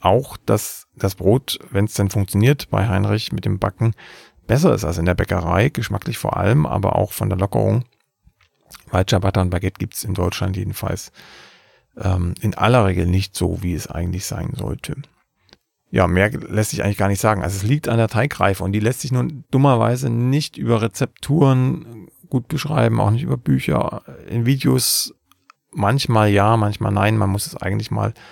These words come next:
ausprobiert haben, gefühlt haben, gesehen haben oder eben über viele Versuch und Irrtum, ähm,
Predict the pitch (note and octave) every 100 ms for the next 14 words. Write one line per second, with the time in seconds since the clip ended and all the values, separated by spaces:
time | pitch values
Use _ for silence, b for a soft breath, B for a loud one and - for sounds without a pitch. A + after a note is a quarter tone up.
0 | B B B B - G#2+ - G#2+ G#2+ G2
1 | F#2 F2+ - D3 C3 B2 G2+ F#2 F2+ G#2+
2 | G2 F#2 F#2 F#2+ _ _ _ _ _ _
3 | _ _ - - _ _ _ F#2+ G2+ G2
4 | - F#2+ F#2 F2+ - G2+ G2 G2 B B
5 | B B B B - A2 G#2+ A2 - -
6 | F2+ F2 F2+ b b _ E3+ A#3+ C4 -
7 | - F#3 F#3+ E3+